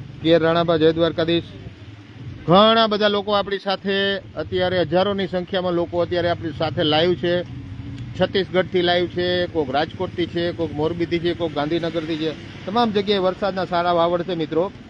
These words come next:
કે રાણાભા, ગોરિયારીથી રાહુલ ચોપડા, જયંતિભાઈ રાવલ, વિરમગામમાં પણ વરસાદ ચાલુ છે.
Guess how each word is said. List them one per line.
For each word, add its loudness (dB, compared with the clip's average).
કે 2
રાણાભા, 2
ગોરિયારીથી -2
રાહુલ 2
ચોપડા, 0
જયંતિભાઈ 2
રાવલ, 4
વિરમગામમાં 4
પણ -2
વરસાદ -2
ચાલુ 0
છે. 0